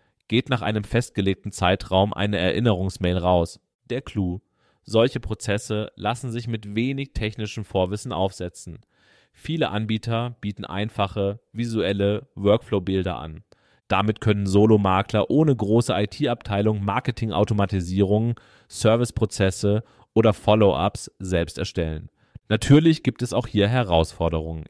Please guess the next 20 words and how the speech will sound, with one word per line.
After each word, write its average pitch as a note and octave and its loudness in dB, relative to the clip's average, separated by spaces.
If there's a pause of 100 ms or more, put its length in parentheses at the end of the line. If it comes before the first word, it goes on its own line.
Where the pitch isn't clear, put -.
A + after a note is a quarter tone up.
A-P-I-Verbindungen B2+ 0
erfordern A2 0
oft - -6
umfassende B2+ -2
Zugriffsrechte, G2 -2 (320)
was - -2
Sicherheitsfragen G2 -2
aufwirft. D#2+ 0 (360)
Aber G2+ 2
richtig C#3 -2
eingesetzt, A#2+ 0 (240)
sparen B2+ 2
Automatisierungen G2+ 2
enorm G2+ 2
viel B2 -4
Zeit. - -10 (1600)
Zweitens, - 0 (320)
Computer D3 6
Using F2+ 4
Agents, E2+ -4